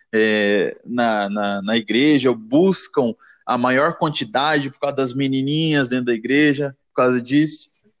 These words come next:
E, e o que mais é vantajoso pro jovem, é, nesse caso, de se encontrar com mais pessoas, é que ele também vai acabar dependendo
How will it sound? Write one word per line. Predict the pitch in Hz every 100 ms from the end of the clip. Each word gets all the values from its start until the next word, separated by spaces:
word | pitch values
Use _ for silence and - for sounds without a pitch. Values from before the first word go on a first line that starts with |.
| _ _
E, | 156 175 180 180 170 - _ _ _ _ _ _ _ _ _ _ -
e | 196
o |
que | 202 -
mais | 208 190 196 208 190 - -
é | 147
vantajoso | 147 147 143 131 131 123 120 - _ _ _ _ -
pro | 160 143
jovem, | 127 147 170 131 101 - _ _ _ _ _ - _
é, | 104 101 101 101
nesse | 107 - -
caso, | 131 143 139 107 - _ _ _ _ _
de | 104 123 123 113 - _ _ _
se | - 131
encontrar | 127 117 127 143
com | -
mais | 123 120
pessoas, | 120 117 - 151 160 143 - -
é | 131
que | - 185
ele | 185 196
também | 208 196 185 196 214 - _ - _ _
vai | 156 160 170
acabar | 175 185 151 175 175
dependendo | 160 165 175 165 175 180